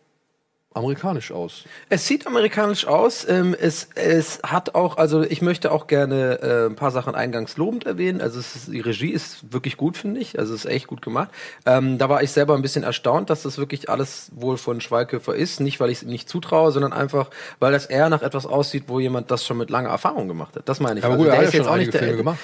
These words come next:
Speaker 1: ne?
Speaker 2: Ja, der hat schon eigene Filme gemacht, aber... Ähm, ich weiß nicht, wie viel Unterstützung man da kriegt und so, wenn man selber viel schauspielt und so. Ich meine, ich würde ihn jetzt nicht als, also ich kenne ihn jetzt nicht, aber ich würde jetzt einfach mal von der Couch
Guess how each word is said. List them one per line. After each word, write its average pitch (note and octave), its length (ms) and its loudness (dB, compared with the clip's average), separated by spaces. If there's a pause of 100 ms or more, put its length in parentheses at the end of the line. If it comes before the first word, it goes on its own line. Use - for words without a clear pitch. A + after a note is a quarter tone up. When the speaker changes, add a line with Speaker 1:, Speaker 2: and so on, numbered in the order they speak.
Speaker 1:
ne? B2+ 180 -8
Speaker 2:
Ja, C#3+ 200 4
der A#3 80 6
hat G3+ 80 0
schon - 100 -2
eigene F3+ 220 2
Filme F3 240 0
gemacht, D#3 320 0
aber... D#3 440 4
Ähm, C#3+ 500 2 (680)
ich - 160 -8
weiß D#3+ 200 4
nicht, F3+ 80 0
wie E3 80 -2
viel F3+ 160 0
Unterstützung F#3+ 500 2
man G#3 160 2
da G#3 100 4
kriegt - 320 -2
und F#3+ 140 -4
so, F#3 140 0
wenn F3 80 2
man D#3+ 120 4
selber D#3+ 200 4
viel E3 160 -4
schauspielt F3 420 2
und E3+ 100 0
so. E3 140 2
Ich D3+ 140 0
meine, D3 120 0
ich - 80 -10
würde E3 120 0
ihn E3 60 2
jetzt D#3+ 160 0
nicht E3+ 180 -2
als, - 360 0
also A#2+ 140 -4
ich - 80 -14
kenne D3 160 0
ihn D#3+ 60 2
jetzt C#3 160 -2
nicht, D3+ 160 0
aber B2+ 160 -2
ich C#3 140 -6
würde D3+ 120 2
jetzt - 140 -2
einfach C#3+ 120 0
mal C#3 140 0
von B2+ 160 -2
der A#2+ 80 0
Couch D3+ 420 0